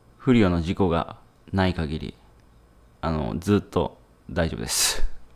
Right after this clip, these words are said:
<laughs> てか、ずっと大丈夫にしますけどね。そう。ずっと大丈夫にするっていう。いや、この生活してからね、もう戻れないですね。もう、もうちょっと、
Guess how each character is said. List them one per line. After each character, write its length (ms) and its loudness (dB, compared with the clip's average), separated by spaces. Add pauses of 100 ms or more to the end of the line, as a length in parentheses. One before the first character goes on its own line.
(160)
<laughs> 480 -20
て 140 6
か、 60 0
ず 160 2
っ 20 -4
と 100 -2
大 240 6
丈 120 2
夫 100 0
に 60 -4
し 140 -4
ま 120 2
す 100 -10
け 60 -10
ど 100 -12
ね。 120 -16 (920)
そ 180 -20
う。 60 -20 (460)
ず 180 -4
っ 40 -4
と 200 -2
大 200 2
丈 140 -2
夫 60 -6
に 100 -10
す 140 -18
る 80 -14
っ 20 -16 (160)
て 60 -20
い 40 -20
う。 40 -20 (1000)
い 20 -20 (320)
や、 100 0
こ 180 2
の 120 6
生 240 6
活 280 4
し 100 -4
て 120 2
か 80 6
ら 100 4
ね、 160 0
も 220 0
う 40 -2
戻 300 2
れ 100 0
な 100 -2
い 40 -2
で 60 -4
す 140 -14
ね。 160 -8 (640)
も 280 -4
う、 40 -10
も 260 -2
う 60 -6
ち 100 -6
ょ 20 -4
っ 20 -4
と、 120 -4